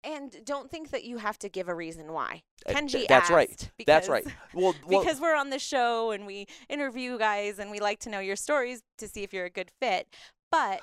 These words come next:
Speaker 2: <gasps>
Speaker 1: just because I say no, if you ask me why, I might just say, "Because I said no." And
Speaker 2: Oh.
Speaker 1: that's all that you need. I said no. There should be no, no because or no
Speaker 2: Mm.
Speaker 1: but.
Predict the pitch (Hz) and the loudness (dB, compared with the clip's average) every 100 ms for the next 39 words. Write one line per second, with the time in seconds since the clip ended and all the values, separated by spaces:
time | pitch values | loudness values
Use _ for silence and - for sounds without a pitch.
0 | - - - 339 - 320 - 277 226 220 | -12 -20 -12 -10 -10 -12 -8 -4 -4 -4
1 | - 240 196 196 196 233 302 359 _ _ | -2 -4 -2 -2 0 0 -4 -6 _ _
2 | _ _ - 233 220 254 247 - - 226 | _ _ -6 -6 -4 -2 -2 -4 -8 -6
3 | 196 180 196 247 349 - _ _ _ - | 0 0 0 -4 -10 -14 _ _ _ -4
4 | 208 226 208 - - 196 - 226 170 147 | -4 -2 -6 -10 -12 -10 -8 -8 -8 -12
5 | - 175 165 175 208 254 208 - - - | -12 -10 -10 -4 -4 -4 -6 -10 -2 0
6 | 202 214 - - 190 180 185 - 180 170 | 2 0 -2 0 2 2 -4 -8 -8 -12
7 | 160 202 147 - - 175 - 190 190 180 | -8 -10 -10 -10 -4 -4 -2 -4 -4 -6
8 | 170 160 165 170 170 - 170 190 185 180 | -4 -4 -4 -4 -4 -6 -8 -10 -6 -2
9 | 175 175 175 - _ _ _ _ _ - | 0 0 -2 -6 _ _ _ _ _ -16
10 | 226 269 294 277 269 247 - 240 202 208 | -10 -2 2 2 0 -6 -4 0 0 0
11 | 226 208 196 220 214 208 - 214 175 165 | -2 0 0 0 0 0 2 2 2 0
12 | - | -8